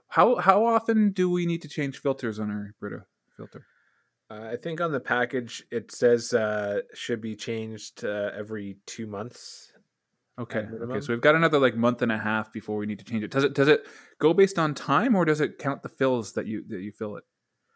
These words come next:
Speaker 2: I'm gonna assume it goes based on time, and it's not smart enough to count how many fills.
Speaker 1: Okay.
Speaker 2: 'Cause
Speaker 1: 'Cause I don't
Speaker 2: it,
Speaker 1: know if I
Speaker 2: it,
Speaker 1: mentioned
Speaker 2: it's a simple reset button that you press to,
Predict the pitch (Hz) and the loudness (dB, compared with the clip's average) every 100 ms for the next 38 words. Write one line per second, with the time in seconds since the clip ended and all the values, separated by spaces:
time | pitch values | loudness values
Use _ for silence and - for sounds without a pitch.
0 | _ _ _ _ 107 156 185 170 139 143 | _ _ _ _ 0 2 2 -2 -2 -2
1 | 135 127 107 117 113 110 113 110 107 101 | -4 -4 4 6 6 2 -4 -2 -6 -6
2 | 98 104 101 101 98 87 - 92 - - | -8 -8 -8 -8 -10 -14 -12 -12 -12 -16
3 | - 104 101 92 87 85 - - _ - | -10 -6 -6 -6 -10 -18 -20 -20 _ -20
4 | - 92 87 87 - _ _ - 104 92 | -18 -16 -14 -16 -18 _ _ -12 -10 -8
5 | - 92 92 90 - 101 92 90 - - | -10 -12 -14 -18 -8 -6 -6 -8 -16 -20
6 | _ _ _ _ _ _ _ _ _ _ | _ _ _ _ _ _ _ _ _ _
7 | _ _ _ _ _ _ _ - 120 107 | _ _ _ _ _ _ _ -14 -6 -4
8 | 104 _ _ _ _ _ - 143 170 202 | -6 _ _ _ _ _ 2 6 8 10
9 | 165 160 151 147 127 - _ - - _ | 8 6 4 0 -4 -10 _ -20 -20 _
10 | - 139 185 180 147 123 131 139 131 113 | -4 -2 0 4 4 6 2 2 2 2
11 | 98 110 98 104 101 98 - 120 107 - | 0 -4 -4 -10 -10 -12 -4 -2 -2 -6
12 | - 101 98 95 | -8 -2 -2 -2